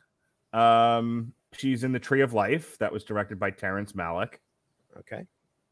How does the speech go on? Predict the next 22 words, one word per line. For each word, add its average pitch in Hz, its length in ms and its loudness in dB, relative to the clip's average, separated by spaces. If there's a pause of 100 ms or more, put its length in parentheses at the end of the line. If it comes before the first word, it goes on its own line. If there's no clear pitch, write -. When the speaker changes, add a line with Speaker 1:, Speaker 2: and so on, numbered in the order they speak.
(140)
Speaker 1:
Um, 107 680 -2
and 110 120 -4
then 113 80 -2
she's 135 160 -8
had 135 200 -2
some, 101 280 -2
like, 90 200 -2 (840)
<laughs> 120 100 -2 (300)
here's 214 200 10
something 139 280 6
you 135 100 8
may 127 140 8
have 117 160 4
seen 110 220 2
her 104 140 6
in, 127 220 4
Ninja 185 360 4
James 147 440 2
and 139 140 4
the 120 60 0
Beast 135 340 -2
Boy. 85 360 -2